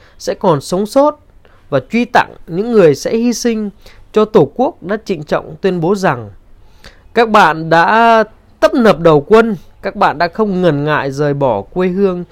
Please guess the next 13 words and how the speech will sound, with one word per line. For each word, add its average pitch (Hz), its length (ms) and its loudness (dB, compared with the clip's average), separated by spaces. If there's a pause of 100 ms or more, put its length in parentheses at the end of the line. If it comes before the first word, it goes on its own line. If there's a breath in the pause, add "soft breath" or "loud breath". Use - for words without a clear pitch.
(240 soft breath)
xiết - 280 -8
bao 214 340 2
trìu 160 220 -2
mến, 139 380 -6 (400 soft breath)
để 151 380 4
người 170 260 2
thì 170 240 0
hiến 175 260 0
dâng 254 220 4
xương 233 300 0
máu 220 260 2
của 175 120 0
mình 143 360 -2